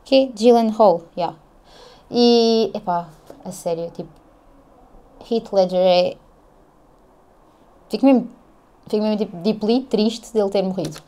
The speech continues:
Ganda ator, eu já queria ver este filme há bué, o filme é de dois mil e cinco, se não me engano, e, hum, é bué bonito,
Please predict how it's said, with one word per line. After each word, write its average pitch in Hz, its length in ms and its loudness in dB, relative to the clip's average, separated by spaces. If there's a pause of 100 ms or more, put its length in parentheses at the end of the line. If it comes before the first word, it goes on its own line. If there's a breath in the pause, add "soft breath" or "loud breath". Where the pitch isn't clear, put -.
(720 soft breath)
Ganda 196 320 4
ator, 180 400 0
eu 214 220 -10
já 220 140 -4
queria 220 160 0
ver 208 80 0
este 208 100 -6
filme 208 120 -2
há 190 60 2
bué, 175 240 4
o 185 40 0
filme 208 200 -4
é 196 40 -4
de - 20 -6
dois 196 160 -2
mil 185 180 -6
e 180 60 -8
cinco, 202 280 -10
se - 60 -16
não 196 80 -4
me 190 80 -2
engano, 185 340 -4 (800 loud breath)
e, 202 600 -2
hum, 185 480 -4 (1040)
é 202 100 8
bué 220 160 8
bonito, 165 460 -6